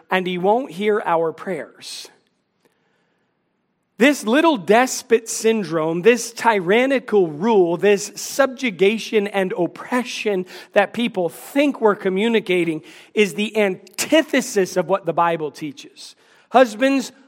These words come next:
love your wives like you do your own selves. Like Jesus loved the church. There's no self in that. It's tantamount to dying.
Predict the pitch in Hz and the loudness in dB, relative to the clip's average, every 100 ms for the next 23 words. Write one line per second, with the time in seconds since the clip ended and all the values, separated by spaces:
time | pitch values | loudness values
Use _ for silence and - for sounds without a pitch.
0 | _ - 156 208 233 277 277 262 - _ | _ -8 2 6 8 8 4 0 -8 _
1 | _ _ 156 226 233 170 185 202 160 113 | _ _ 0 4 6 4 4 4 2 -4
2 | - - - _ - - 196 226 - 214 | -14 -20 -20 _ -20 2 4 4 0 -4
3 | 202 151 269 302 247 247 254 214 202 190 | -2 0 2 2 4 2 2 4 2 2
4 | 170 - - 202 143 110 - - - _ | -4 -8 0 2 0 -4 -16 -20 -20 _
5 | _ _ 208 226 170 135 - 262 320 262 | _ _ 4 4 0 -10 0 4 4 4
6 | 285 262 - 220 233 156 165 180 - 240 | 0 0 2 6 6 4 -4 -4 0 0
7 | 185 - 196 277 233 294 330 311 - 320 | 0 0 2 2 2 4 4 2 -2 2
8 | 262 220 - 277 277 254 202 160 - - | 4 2 0 0 2 4 4 2 -4 -2
9 | 247 226 - - 277 302 277 254 254 - | 0 0 -2 -2 2 2 0 0 0 -2
10 | - 214 147 190 208 240 233 196 156 113 | -2 -2 2 2 6 6 4 0 -4 -10